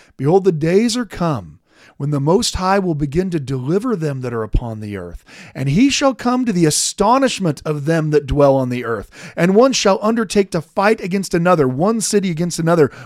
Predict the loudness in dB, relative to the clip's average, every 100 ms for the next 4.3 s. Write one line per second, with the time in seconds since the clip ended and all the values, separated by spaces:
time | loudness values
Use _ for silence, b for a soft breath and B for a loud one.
0 | B 4 4 2 0 2 2 2 -2 -2
1 | 0 2 2 0 0 -2 0 2 4 4
2 | 4 0 4 4 4 B B -6 -4 -2
3 | 0 2 4 2 -2 -4 -2 -2 -2 4
4 | 4 4